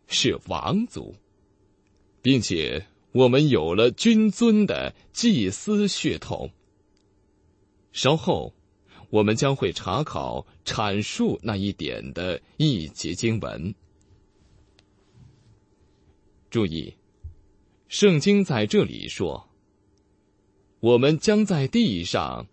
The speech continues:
执掌王权。”神在那里让我们知道，执掌王权在何处发生，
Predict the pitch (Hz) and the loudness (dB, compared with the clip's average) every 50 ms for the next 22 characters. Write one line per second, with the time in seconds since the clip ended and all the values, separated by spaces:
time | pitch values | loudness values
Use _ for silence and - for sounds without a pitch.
0 | _ _ - - - 120 123 180 233 247 233 - - 64 52 - 50 - 69 73 | _ _ -8 -4 -2 0 0 2 0 -2 -2 -4 -6 -6 -8 -10 -10 -12 -8 -6
1 | 82 87 101 160 202 190 - - - 65 62 73 92 147 165 - _ _ _ _ | -4 0 2 2 2 2 0 -4 -6 -6 -4 -4 -4 -4 -4 -6 _ _ _ _
2 | _ _ _ _ _ _ _ _ _ _ _ _ _ _ _ _ _ _ _ _ | _ _ _ _ _ _ _ _ _ _ _ _ _ _ _ _ _ _ _ _
3 | _ _ _ - - - 147 170 214 226 - 226 196 185 220 226 202 143 110 101 | _ _ _ -8 -2 2 2 4 2 2 0 0 0 2 0 0 0 -2 -2 -2
4 | 95 90 92 95 98 104 123 117 98 78 65 58 53 62 69 67 - - 113 104 | -2 0 0 0 0 0 -2 -2 -4 -4 -8 -8 -8 -10 -10 -8 -4 -2 -2 -2
5 | 98 92 62 55 57 - - _ _ _ _ _ _ _ _ _ _ _ _ - | -2 -4 -8 -10 -10 -14 -16 _ _ _ _ _ _ _ _ _ _ _ _ -20
6 | - - _ - - 135 185 240 262 202 107 73 71 69 62 76 87 113 185 254 | -20 -20 _ -2 2 4 4 4 4 2 -2 -4 -4 -6 -4 -4 -2 0 0 -2
7 | 254 - - - 64 73 110 190 - _ _ _ _ _ - 113 82 62 58 60 | -2 -4 -6 -6 -4 -4 -2 -4 -4 _ _ _ _ _ -4 -2 -2 -4 -6 -12
8 | - _ _ - - - 98 110 160 220 226 208 - - - 95 - - - - | -16 _ _ -14 -8 -6 -2 0 0 0 -2 -4 -6 -8 -10 -10 -10 -10 -8 -6
9 | 101 95 104 - - 143 185 175 | -4 -4 -2 -2 0 0 -2 -2